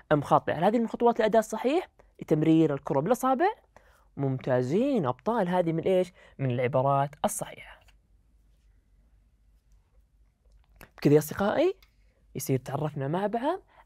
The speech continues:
على أحد ألعاب التمهيدية، والتمهيدية في لعبة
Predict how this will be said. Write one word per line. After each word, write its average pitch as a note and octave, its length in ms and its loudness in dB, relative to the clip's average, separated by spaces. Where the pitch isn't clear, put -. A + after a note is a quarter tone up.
على C#3+ 180 -2
أحد - 380 -8
ألعاب G3+ 580 0
التمهيدية، G3+ 680 -2
والتمهيدية D3+ 380 -2
في A#3+ 280 -2
لعبة C3+ 300 2